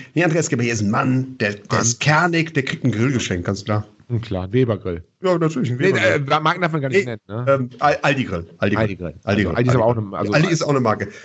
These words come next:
Speaker 2: Irgendeinem Grill.
Speaker 1: Äh, ein Grill.
Speaker 2: Man kann ja sagen Weber-Grill,
Speaker 1: Ein
Speaker 2: aber, aber, aber
Speaker 1: No-Name-Grill.
Speaker 2: es gibt ja, man kann ja sagen
Speaker 1: No-Name-Grill.
Speaker 2: Weber-Grill, aber es gibt ja trotzdem auch noch viele andere Grillmarken.
Speaker 1: Ja,
Speaker 2: Ich kenne jetzt
Speaker 1: natürlich.
Speaker 2: nicht die ganzen Marken, aber die
Speaker 1: Die
Speaker 2: sind auch alle
Speaker 1: mindestens
Speaker 2: gleich.
Speaker 1: genauso gut sind. Aber es ist ein No-Name-Grill.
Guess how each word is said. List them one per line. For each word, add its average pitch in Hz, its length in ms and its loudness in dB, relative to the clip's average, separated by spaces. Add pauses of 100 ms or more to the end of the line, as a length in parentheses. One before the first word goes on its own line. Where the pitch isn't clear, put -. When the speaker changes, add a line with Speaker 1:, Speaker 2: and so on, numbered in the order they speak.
(180)
Speaker 2:
Irgendeinem 160 560 0
Grill. 101 380 0 (520)
Speaker 1:
Äh, 156 120 0 (960)
ein 160 300 -2
Grill. 190 160 2
Speaker 2:
Man 127 100 4
kann 220 80 4
ja 214 100 6
sagen 165 240 2
Weber-Grill, 180 400 2
Speaker 1:
Ein 240 140 4
Speaker 2:
aber, 196 140 2
aber, 226 100 0
aber 214 120 2
Speaker 1:
No-Name-Grill. 143 360 2
Speaker 2:
es 147 100 0
gibt 180 160 -2
ja, 170 80 2 (400)
man 143 120 0
kann 165 120 4
ja 170 60 2
sagen 131 140 2
Speaker 1:
No-Name-Grill. 131 220 2
Speaker 2:
Weber-Grill, 180 500 0
aber 156 140 4
es 139 120 0
gibt - 200 -2
ja 143 60 0
trotzdem - 300 0
auch 131 60 2
noch 113 100 2
viele 156 340 0
andere 147 420 2
Grillmarken. 110 400 2
Speaker 1:
Ja, 110 460 2
Speaker 2:
Ich - 120 -16
kenne 143 160 2
jetzt 131 60 4
Speaker 1:
natürlich. 110 140 0
Speaker 2:
nicht 110 60 -6
die 131 60 -2
ganzen 123 260 -4
Marken, 143 380 2
aber 123 240 0
die 113 60 -2
Speaker 1:
Die 135 40 0
Speaker 2:
sind 151 60 4
auch - 60 8
alle 214 40 -4
Speaker 1:
mindestens 117 260 0
Speaker 2:
gleich. 113 100 4
Speaker 1:
genauso 135 360 4
gut 101 220 -6
sind. 101 160 0
Aber 139 160 2
es 147 100 -2
ist 151 180 -2
ein 156 240 4
No-Name-Grill. 123 920 2